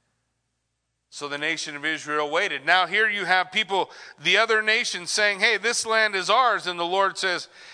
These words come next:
"No, it's not. And I'm gonna show you that it's not." He says, "Therefore, prophesy and say, 'Thus says the Lord God, precisely because they made you desolate and crushed you on all sides,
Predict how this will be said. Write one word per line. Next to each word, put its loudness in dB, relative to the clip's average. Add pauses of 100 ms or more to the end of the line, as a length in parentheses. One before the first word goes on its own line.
(140)
"No, 2 (160)
it's -12
not. 0 (1500)
And 6
I'm 4
gonna 0
show 4
you 0
that 2
it's -4
not." 2
He -8
says, -2
"Therefore, 0 (1400)
prophesy 4
and 2
say, 2
'Thus 0
says -2
the -4
Lord 2
God, 2
precisely 0
because 2 (480)
they 4
made 0
you -6
desolate 0
and -12
crushed 0
you -2
on 2
all 2
sides, 0